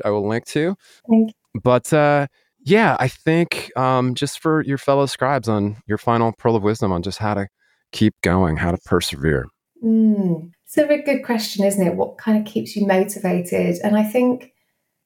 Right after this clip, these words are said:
Speaker 2: two things for me. One is, uh, I have a really wonderful friendship with another author, and we voice note each other daily. Um, we talk about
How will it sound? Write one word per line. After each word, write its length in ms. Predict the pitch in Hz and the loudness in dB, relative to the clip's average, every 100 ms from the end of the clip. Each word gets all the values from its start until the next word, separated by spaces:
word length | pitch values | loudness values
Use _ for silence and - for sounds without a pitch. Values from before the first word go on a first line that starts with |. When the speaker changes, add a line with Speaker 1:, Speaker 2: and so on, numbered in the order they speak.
| _ - | _ -4
Speaker 2:
two 240 | 247 247 | 0 0
things 300 | 233 196 - | 0 -2 -2
for 80 | 190 | -2
me. 300 | 180 175 175 | 0 2 2
One 260 | 202 220 220 | 4 4 6
is, 400 | 214 214 - - | 4 2 -2 -8
uh, 540 | 180 175 170 165 170 - - 190 | -4 -2 -2 -4 -6 -8 -10 -4
I 300 | 180 175 175 - _ _ | 0 0 -2 -10 _ _
have 280 | 220 190 175 | -6 -4 0
a 180 | 175 175 | 0 -2
really 600 | 202 233 233 220 202 185 - | -2 0 2 2 0 -4 0
wonderful 520 | 202 196 190 185 175 | 0 0 -2 -4 -4
friendship 460 | 180 175 175 - - | -4 -4 -4 -6 -4
with 120 | 175 | 0
another 240 | 165 165 | 0 -2
author, 580 | - 170 170 - - 170 - | 0 0 0 -2 -6 -6 -10
and 500 | - 170 165 165 170 - _ _ _ - | -6 -4 -4 -4 -6 -8 _ _ _ -2
we 80 | 208 | 0
voice 340 | 180 202 202 | 4 2 2
note 300 | 185 170 170 | 0 0 -2
each 140 | - 175 | -6 -4
other 200 | 165 165 | -4 -2
daily. 600 | 170 170 170 180 226 - - | 0 0 0 0 -2 -4 -8
Um, 320 | 190 180 170 170 | -2 0 2 2
we 80 | |
talk 180 | 170 170 | 0 -6
about 500 | - 165 160 156 - | -4 -4 -2 -6 -8